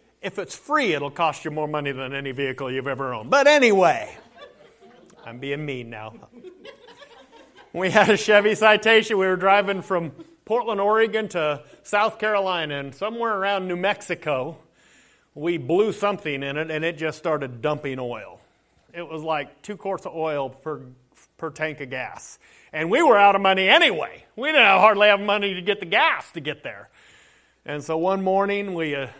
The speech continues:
uh, got up, and there was a huge puddle, and we, and little Jimmy was there, Tricia was a baby,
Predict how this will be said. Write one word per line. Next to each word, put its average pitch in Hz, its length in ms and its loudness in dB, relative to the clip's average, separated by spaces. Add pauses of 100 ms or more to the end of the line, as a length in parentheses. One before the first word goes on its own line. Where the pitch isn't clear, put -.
(360)
uh, 135 220 -18
got 160 240 -4
up, 175 260 -4 (460)
and 135 320 -8
there 147 100 -4
was 131 160 -6
a 135 60 -16
huge 156 500 -6
puddle, 190 420 -4 (560)
and 135 680 -12
we, 180 360 -8
and 131 300 -12
little 165 160 -8
Jimmy 160 400 -6
was 160 160 -4
there, 160 240 0
Tricia 165 420 -10
was 151 120 -6
a 139 60 -6
baby, 151 420 -4